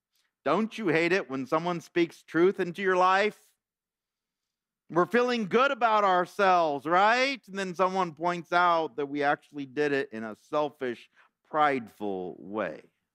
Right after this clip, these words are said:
This is what Isaiah does to Hezekiah.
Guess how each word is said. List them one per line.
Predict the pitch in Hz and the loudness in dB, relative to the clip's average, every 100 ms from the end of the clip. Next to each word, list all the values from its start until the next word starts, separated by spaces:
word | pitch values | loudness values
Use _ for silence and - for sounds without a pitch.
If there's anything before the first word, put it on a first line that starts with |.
| _ _ _ _ _ _ _ _ _ | _ _ _ _ _ _ _ _ _
This | - | -20
is | - | -16
what | 127 127 | -4 2
Isaiah | 127 120 127 139 123 | 2 2 0 2 2
does | 110 117 110 - | 0 -2 -2 -6
to | - | -12
Hezekiah. | 107 107 104 107 104 80 73 | -8 -8 -8 -4 -2 -4 -12